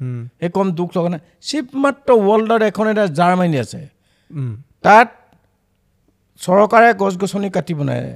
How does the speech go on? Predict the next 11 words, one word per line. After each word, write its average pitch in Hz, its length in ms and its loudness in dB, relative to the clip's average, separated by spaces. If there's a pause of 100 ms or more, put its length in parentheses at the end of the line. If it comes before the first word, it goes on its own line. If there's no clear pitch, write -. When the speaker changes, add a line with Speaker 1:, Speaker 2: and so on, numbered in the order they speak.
(140)
Speaker 2:
এই 170 140 0
ষ্টুডেণ্টখিনিয়ে 180 840 -2
সংৰক্ষণ 135 500 -6
কৰে। 123 300 -14
Speaker 1:
মানে 151 140 -6
কি, 165 220 -12
কি 185 140 -6
হয় 143 200 -2
সেই 120 100 -6
ইউনিভাৰ্চিটিখনত? 113 720 -10 (680)
Speaker 2:
নাই, 214 240 4